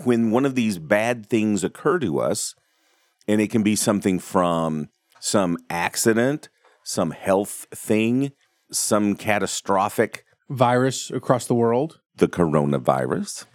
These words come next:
Speaker 2: We're recording this in late February. So potentially when this releases in early April,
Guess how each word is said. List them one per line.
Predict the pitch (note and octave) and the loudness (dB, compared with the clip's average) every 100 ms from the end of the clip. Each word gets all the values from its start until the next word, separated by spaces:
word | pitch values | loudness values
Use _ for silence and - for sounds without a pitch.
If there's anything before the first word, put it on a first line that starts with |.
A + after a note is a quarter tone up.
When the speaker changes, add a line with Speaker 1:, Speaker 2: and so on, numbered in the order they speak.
| - | -6
Speaker 2:
We're | D3+ F#3 | 0 2
recording | A#3+ G#3 F#3+ E3+ D3+ | 2 0 0 2 2
this | C#3+ C3+ - | 0 -2 -4
in | C#3 B2+ | -2 0
late | B2+ C#3 - | 0 0 -6
February. | - C3+ B2 A#2+ G#2+ G2+ - - _ _ _ | -2 -2 0 -2 -4 -8 -14 -20 _ _ _
So | - - C3 | -6 0 0
potentially | C#3 - G3 G3 E3+ | 0 0 0 2 2
when | C#3+ | 4
this | C3+ B2+ - | 2 0 0
releases | C3 C3 B2+ - B2+ A2+ | 0 2 0 0 0 0
in | B2 A#2+ | 0 0
early | - C3 B2+ B2 - | 0 2 2 2 2
April, | C#3 D3+ C3 A#2 A2+ A2 | 0 0 0 2 2 -2